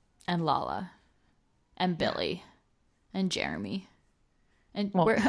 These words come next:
Speaker 1: and Jesse
Speaker 2: I mean
Speaker 1: Montana. Jesse Montana!
Speaker 2: I mean, there's twenty people in the cast. So, I mean,
Speaker 1: Right.
Speaker 2: a good portion of them were there.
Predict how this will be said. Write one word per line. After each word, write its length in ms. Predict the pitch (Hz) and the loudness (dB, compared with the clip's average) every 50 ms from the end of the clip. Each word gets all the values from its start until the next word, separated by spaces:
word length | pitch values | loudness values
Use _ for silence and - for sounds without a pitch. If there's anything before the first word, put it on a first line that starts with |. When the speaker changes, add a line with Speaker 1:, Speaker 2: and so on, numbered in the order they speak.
| - - | 8 8
Speaker 1:
and 180 | 269 262 226 | 10 10 10
Jesse 180 | - - - 226 | 10 10 10 12
Speaker 2:
I 20 | 233 | 12
mean 80 | 226 | 12
Speaker 1:
Montana. 640 | 233 220 220 214 - 277 247 254 240 - 202 220 - - - - | 12 12 12 10 8 6 6 6 6 4 2 0 0 -4 0 8
Jesse 260 | - 359 415 - 427 | 8 8 10 8 6
Montana! 680 | 339 311 311 339 - - 359 349 453 403 320 330 392 392 - - - _ _ _ _ _ _ - - - - - _ - - - - | 6 6 6 6 6 4 6 6 6 6 6 4 2 0 -2 -8 -18 _ _ _ _ _ _ -20 -20 -20 -20 -20 _ -20 -12 -2 4
Speaker 2:
I 0 | |
mean, 200 | 233 233 226 - - - - 196 | 6 6 6 6 2 0 2 8
there's 200 | 196 196 196 - | 8 8 8 8
twenty 260 | - 302 294 285 262 | 8 8 10 10 8
people 240 | 214 214 175 - 156 | 6 6 4 6 4
in 80 | 143 | 4
the 80 | 131 131 | 4 0
cast. 340 | - 135 - - - - 131 | -2 -2 -4 -4 -4 -2 4
So, 140 | 165 156 156 | 6 6 8
I 120 | - 170 | 8 6
mean, 140 | 175 180 175 | 6 6 4
Speaker 1:
Right. 180 | 156 - 170 165 | 4 4 4 2
Speaker 2:
a 40 | - - | 2 4
good 220 | - 220 208 170 | 4 4 4 4
portion 360 | - - 170 147 - - 135 | 0 0 0 0 0 -2 -6
of 140 | 123 113 - | -6 -6 -6
them 160 | - 120 - | -6 -8 -6
were 140 | - - - | -6 -8 -6
there. 200 | - - - 156 | -6 -8 -10 -12